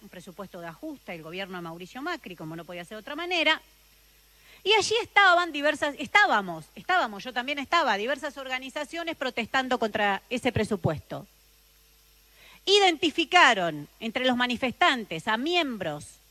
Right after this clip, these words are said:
de la agrupación La Garganta Poderosa, a trabajadores del astillero Río Santiago. Una vez identificados, los siguieron por el sistema de cámaras de la ciudad,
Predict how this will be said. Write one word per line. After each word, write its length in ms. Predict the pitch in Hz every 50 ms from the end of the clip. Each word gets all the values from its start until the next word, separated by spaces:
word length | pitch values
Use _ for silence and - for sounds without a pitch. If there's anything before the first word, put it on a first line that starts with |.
| _ _ _ _ _ _ _ _ _ _ _
de 340 | - 202 214 220 214 208 202
la 100 | 208 208
agrupación 600 | 202 214 214 214 - 214 202 - 302 311 311 285
La 80 | 247 214
Garganta 440 | 202 208 208 214 226 220 - 220 208
Poderosa, 800 | - 226 226 262 302 339 339 302 - - - 262 254 247 - - _ _ _ _ _ _ _ _ _ _ _ _
a 100 | 277 262
trabajadores 840 | - 262 254 240 247 240 - - 240 254 285 339 381 370 320 285 247
del 120 | 233 226 214
astillero 440 | 202 - 220 214 - 311 302 269
Río 260 | 262 262 269 269 285 269
Santiago. 720 | - 349 349 359 - 392 381 370 349 330 330 330 320 - - _ _ _ _ _ - - - _ - 427 480 466
Una 160 | 427 370 339 311
vez 220 | 339 349 - -
identificados, 760 | 339 320 311 294 254 320 - - 330 - 359 370 349 285 254
los 180 | 247 247 233 -
siguieron 840 | - 285 262 311 359 381 370 349 294 240 214 190 175 170 165 165 _ _ _ _ _ _ _
por 140 | - 214 233
el 60 | 220
sistema 460 | - 269 214 - 339 339 311 302 269
de 120 | 254 240 233
cámaras 400 | - 311 302 285 277 269 254 247
de 80 | 254
la 140 | 247 254 247
ciudad, 440 | - 302 330 349 359 359 349 349